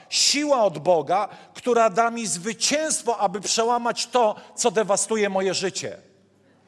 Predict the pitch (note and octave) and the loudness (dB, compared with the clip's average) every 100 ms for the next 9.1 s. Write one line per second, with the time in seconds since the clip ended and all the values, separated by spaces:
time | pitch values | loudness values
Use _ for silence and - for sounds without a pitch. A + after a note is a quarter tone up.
0 | _ _ _ - - - C4+ D#4+ D#4 B3+ | _ _ _ -20 -18 -4 -2 0 0 0
1 | C4 C4+ C4 B3 C4+ A3+ B3 - A3 A3+ | 0 0 0 0 0 0 -2 -2 -2 -2
2 | - - C4+ A3 G3+ G3 G3+ G#3 A3+ A3+ | -2 0 0 2 0 2 0 -2 -2 -2
3 | G3 A3 - G#3+ - B3 G3+ G#2 F2 _ | -4 -6 -6 -4 -4 -4 -6 -8 -16 _
4 | _ _ _ _ _ _ _ _ _ _ | _ _ _ _ _ _ _ _ _ _
5 | _ _ _ _ _ _ - G#3 C4 C4+ | _ _ _ _ _ _ 0 2 2 -2
6 | A#3+ - G#3+ A#3 A3+ - - A3 G#3+ G#3+ | -2 -2 -2 -2 -2 -10 -6 -4 -2 -2
7 | D#3+ C#4+ C#4+ B3 E3+ A3+ G#3 G3+ G3+ F#3+ | 0 2 2 0 0 0 2 0 0 -4
8 | F#3+ F#3+ E3+ C#4+ B3 F3+ D3 D#3+ C3 F3+ | -2 -2 0 0 -2 -4 2 2 2 -2